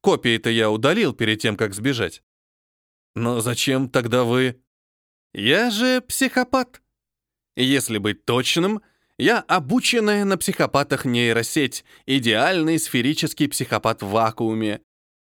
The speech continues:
мне доставляет удовольствие провоцировать вас, красоваться, подвергать себя опасности. Я катил на велосипеде по этой трассе из Модены в Виньолу, но когда узнал про ваш визит, то удрал от погони, бросив велосипед.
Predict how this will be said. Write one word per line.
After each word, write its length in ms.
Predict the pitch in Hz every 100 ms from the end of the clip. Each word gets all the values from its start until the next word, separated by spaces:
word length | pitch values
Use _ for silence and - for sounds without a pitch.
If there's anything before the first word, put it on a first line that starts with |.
| -
мне 260 | 110 113
доставляет 480 | 101 - 98 104 104
удовольствие 640 | 104 104 110 110 - 110 101
провоцировать 680 | 107 113 - 240 262 262
вас, 380 | 214 202 190 -
красоваться, 960 | - 143 - 269 240 165 160 - 190 - - - -
подвергать 580 | 151 131 120 107 123 -
себя 300 | 135 123 160
опасности. 840 | 220 247 - 110 - - - - _ _ _ _ _ _ -
Я 220 | 98 165
катил 380 | 247 220 226 285
на 120 | 262
велосипеде 640 | 208 180 - 107 107 196 185
по 100 | 123
этой 280 | 110 107
трассе 560 | 92 95 143 165 - 202
из 240 | 165 135
Модены 480 | 123 120 156 135 117
в 40 | 101
Виньолу, 680 | 98 87 85 87 143 185 _ _ _ _ 139
но 180 | 190
когда 320 | 196 156 151 151
узнал 340 | 123 151 143
про 180 | 123 117
ваш 240 | 120 -
визит, 580 | 110 110 107 135 127 -
то 240 | 147 170 202
удрал 360 | 165 202 269
от 100 | 254
погони, 480 | 254 233 233 240 262
бросив 420 | 180 147 135 160
велосипед. 640 | 190 175 - - 85 78